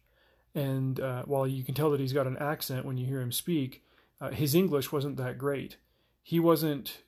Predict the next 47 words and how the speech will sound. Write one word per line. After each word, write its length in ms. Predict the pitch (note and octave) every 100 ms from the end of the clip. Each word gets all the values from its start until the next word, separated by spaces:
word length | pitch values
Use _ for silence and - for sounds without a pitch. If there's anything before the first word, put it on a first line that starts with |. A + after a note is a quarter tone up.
| -
you 140 | F3
know, 240 | C3+ B2 -
conversing 580 | - D3+ C#3+ D3+ - C#3
or 60 | C3+
putting 240 | D3 C#3+
a 40 | C3+
whole 120 | C#3
lot 120 | C3
of 80 | B2
himself 500 | B2+ C#3 D3 C3 -
into 180 | D3 C3
those 240 | B2+ A#2+
lines. 480 | C#3 C#3 C3 B2 -
He 240 | A#2 E3
had 200 | D#3+ E3
to 440 | B2+ D3 C#3 C3+ C3
memorize 840 | D3 C3+ D#3 D#3 B2 B2 B2 B2 A#2+
over 320 | D#3 D3+ C#3+ C3+
and 80 |
over 240 | C#3 C#3 C3+
and 80 | C3
over 280 | D3 C#3
again 360 | A#2+ B2+ C3 B2+ - - - _ -
his 200 | D3 B2+
lines 360 | C3+ C#3 C3
in 100 | B2+
English 500 | D3 D3 B2+ A#2+ -
and 160 | C#3 C3
just 280 | C3 B2+ -
kind 160 | C#3+
of 100 | B2+
understand 500 | C3 C3 - C#3+ C3+
that 80 | B2
people 220 | C#3 C3
were 140 | B2+ B2
gonna 160 | B2+
say 200 | B2 C3+
things 260 | C3 C3+ B2+
at 140 | B2+
him. 140 | C3 B2+
"Okay, 280 | A#2+ C3+
at 120 | A#2+ B2
this 160 | C3
point 240 | - B2+ -
you 80 |
say 180 | B2 C3+
this." 360 | B2 - -